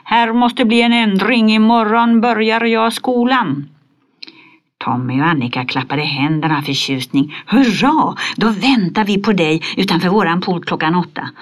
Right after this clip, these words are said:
"Nej", sa Pippi, "så tidigt kan jag inte börja. Och förresten rider jag nog till skolan."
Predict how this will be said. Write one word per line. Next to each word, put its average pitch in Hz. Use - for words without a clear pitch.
"Nej", -
sa -
Pippi, -
"så 220
tidigt 233
kan 151
jag -
inte -
börja. 180
Och -
förresten 220
rider 170
jag 269
nog -
till 175
skolan." -